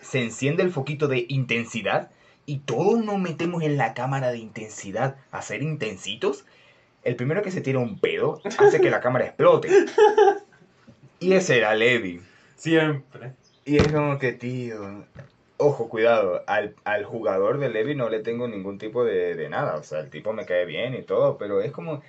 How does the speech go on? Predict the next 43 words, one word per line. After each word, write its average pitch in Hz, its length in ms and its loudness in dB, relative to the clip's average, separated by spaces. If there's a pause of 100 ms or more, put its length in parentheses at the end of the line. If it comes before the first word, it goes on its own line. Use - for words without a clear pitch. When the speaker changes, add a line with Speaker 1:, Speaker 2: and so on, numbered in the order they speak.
(200)
Speaker 1:
es 233 200 2
de 240 80 0
esas 226 300 -6
personas 120 880 -2
que 127 360 -8
necesitan, 135 960 -4
uno, 165 420 0
llamar 123 300 -4
la 147 80 -2
atención 120 480 -8
y 131 120 -4
dos, 131 320 4
de 120 80 -2
una 127 160 -2
forma 120 240 -4
muy 110 180 -6
ruidosa 85 520 -4
para 82 160 -4
hacerlo. 82 280 -4
Speaker 2:
Sí, 156 180 -2
y 165 180 -2
también 175 600 2
que 151 240 -2
se 151 160 -6
tomaba 156 680 4 (100)
el 147 240 -2
juego 156 340 -2
de 151 120 2
rol 151 480 0 (760)
como 143 180 0
si 139 120 -8
fuera 139 200 2
un 147 120 -2
videojuego. 131 680 -2 (200)
Speaker 1:
Exactamente. - 680 0
Speaker 2:
Marico, 185 300 2
esa 196 100 2
es 202 100 2
Speaker 1:
Otro. 160 160 4
Speaker 2:
una 240 160 2
de 233 60 0
las 208 220 -2
cosas 208 580 -2